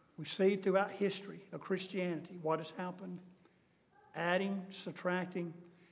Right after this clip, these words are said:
and now you have basically anything you want out there.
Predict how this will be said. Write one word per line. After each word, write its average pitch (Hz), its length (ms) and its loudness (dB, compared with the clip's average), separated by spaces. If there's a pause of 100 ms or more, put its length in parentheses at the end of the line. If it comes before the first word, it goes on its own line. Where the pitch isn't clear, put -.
(240)
and 156 120 -2
now 175 200 6
you 170 140 0
have 160 280 0 (500)
basically 175 380 2
anything 180 380 2
you 170 120 0
want 156 280 2
out 139 160 -8
there. 156 260 -4